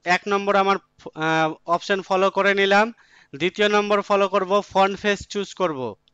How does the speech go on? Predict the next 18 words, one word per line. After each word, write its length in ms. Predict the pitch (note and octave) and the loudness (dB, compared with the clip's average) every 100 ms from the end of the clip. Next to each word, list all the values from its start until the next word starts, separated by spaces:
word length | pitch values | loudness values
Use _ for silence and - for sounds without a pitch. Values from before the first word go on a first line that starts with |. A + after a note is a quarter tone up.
| _ _ - | _ _ -12
তো 80 | |
দুই 240 | D3+ E3+ F#3+ | -4 0 2
নম্বর 300 | G3+ G3+ G3+ | 2 2 4
আমি 260 | F#3+ G3 | 4 2
এখানে 320 | F#3+ F#3 G3 F#3+ | 0 0 -2 0
যাব, 480 | F3+ F3 G3+ A3+ A3+ _ - _ - | 2 2 2 0 -2 _ -20 _ -10
দিয়ে 300 | D3 F3 G3 | -2 2 2
একটা 280 | E3+ - F#3+ | 2 0 -2
ফন্ট 400 | - F#3 F#3 F3+ | -2 -2 -2 -2
ফেস 300 | - F#3+ F#3+ | -4 -2 -2
আমি 180 | F3+ | -2
নিয়ে 180 | F#3 E3 | -2 -4
নিলাম। 400 | D#3 C3 A2+ F#2+ - _ _ _ _ _ _ - | -4 -4 -6 -8 -18 _ _ _ _ _ _ -8
দেখো 240 | D3 D#3 | -6 -4
ফন্ট 340 | D3+ - F3 F3+ | -4 0 0 0
ফেস 260 | G3+ F#3 | -4 -2
নিলাম 360 | F#3+ F#3+ G3 G3+ | -2 2 2 2
বিজয়ের, 520 | F3 E3+ F#3 G3 G#3+ | -2 0 2 2 0